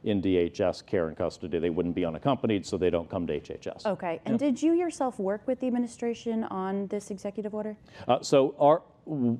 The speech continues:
Speaker 1: we get the children once they're unaccompanied and take care of them. Uh, so immigration policy
Speaker 2: Right,
Speaker 1: isn't
Speaker 2: but I mean
Speaker 1: really what we at H H S do. That would be the Department of Homeland Security working with D O J and the White House.
Speaker 2: So you didn't have any input into the announcement the president just
Speaker 1: So our, what, what we do is we,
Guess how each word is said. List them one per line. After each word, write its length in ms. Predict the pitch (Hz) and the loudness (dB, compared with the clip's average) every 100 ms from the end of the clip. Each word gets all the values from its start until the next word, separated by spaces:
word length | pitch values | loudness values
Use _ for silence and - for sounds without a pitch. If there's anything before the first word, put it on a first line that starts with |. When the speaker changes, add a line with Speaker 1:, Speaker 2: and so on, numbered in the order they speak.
| - | 0
Speaker 1:
we 300 | 123 147 180 | 6 8 8
get 180 | 170 | 4
the 60 | 139 | 2
children 520 | - 139 123 120 107 | 4 6 8 6 6
once 220 | 113 107 | 4 4
they're 140 | - 104 | 4 4
unaccompanied 640 | 98 107 101 107 98 92 | 4 2 0 2 4 4
and 180 | - 98 | 2 -2
take 220 | - 98 | 0 -2
care 240 | - 101 90 | 2 2 4
of 160 | 82 | 2
them. 380 | 78 78 80 82 85 | 2 2 2 -2 0
Uh, 160 | 90 | 0
so 180 | 85 107 | 2 2
immigration 580 | 117 113 123 117 - 101 | 4 4 4 4 0 -2
policy 580 | 110 95 92 87 95 92 | 2 4 4 2 2 4
Speaker 2:
Right, 120 | 90 | 4
Speaker 1:
isn't 60 | |
Speaker 2:
but 80 | 87 | 2
I 60 | - | 0
mean 80 | 104 | 4
Speaker 1:
really 220 | 95 87 | 4 4
what 260 | 90 95 | 4 2
we 400 | 98 101 95 92 | 2 4 4 2
at 140 | 101 95 | 2 2
H 220 | 92 - | 2 2
H 200 | 90 - | 0 4
S 220 | 101 87 | 4 4
do. 340 | 95 87 87 80 | 0 2 4 4
That 140 | 87 | 2
would 100 | 87 | 0
be 80 | 85 | 0
the 100 | 85 | 0
Department 360 | 85 95 87 | -2 -2 -2
of 40 | 92 | -2
Homeland 320 | 85 82 78 | -2 -2 -4
Security 380 | 87 - 90 82 | -6 -2 0 0
working 380 | 80 87 95 90 | -2 -4 -4 -4
with 120 | 78 | -2
D 200 | 90 82 | 0 2
O 80 | 82 | 2
J 240 | 78 82 | 2 0
and 120 | 76 | 0
the 60 | 76 | -2
White 240 | 80 73 | -2 -2
House. 300 | 71 - - | -4 -10 -6
Speaker 2:
So 80 | - | 0
you 160 | 214 208 | 2 2
didn't 160 | 190 | 0
have 80 | 175 | -2
any 160 | 160 147 | -2 -2
input 380 | 151 147 160 143 | -2 -4 -4 -4
into 260 | 139 - | -6 -6
the 80 | 147 | -4
announcement 480 | 143 139 135 - - | -4 -4 -8 -12 -12
the 60 | |
president 420 | - - - 85 - | -10 -10 -10 -10 -2
just 120 | 123 | 4
Speaker 1:
So 120 | 139 | 8
our, 160 | 135 139 | 8 6
what, 480 | 165 160 147 147 | 4 4 6 4
what 180 | 139 131 | 6 4
we 180 | 113 120 | 8 8
do 240 | 113 110 107 | 10 10 10
is 120 | 92 | 8
we, 320 | 110 110 - | 6 6 2